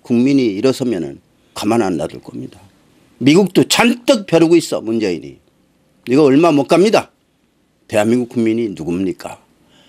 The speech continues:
무에서 유를 이렇게 세운 국민들입니다.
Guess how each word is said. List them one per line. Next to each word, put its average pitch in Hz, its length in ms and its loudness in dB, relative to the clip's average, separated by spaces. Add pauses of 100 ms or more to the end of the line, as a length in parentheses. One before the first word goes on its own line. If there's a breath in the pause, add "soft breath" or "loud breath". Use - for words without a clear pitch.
(180 soft breath)
무에서 117 600 4
유를 117 680 2
이렇게 120 340 0
세운 135 380 -10
국민들입니다. 120 1000 -6